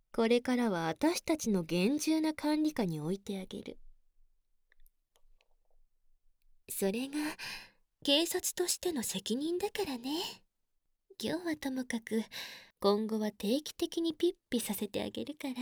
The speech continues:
観念しなさい、ボック。私たち、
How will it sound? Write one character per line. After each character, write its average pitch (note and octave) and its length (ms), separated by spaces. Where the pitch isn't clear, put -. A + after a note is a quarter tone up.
観 G3+ 360
念 D3+ 260
し - 220
な G3 140
さ - 280
い、 G4+ 80
ボ G#3 100
ッ A3 60
ク。 - 200
私 G#3 520
た E3 160
ち、 - 320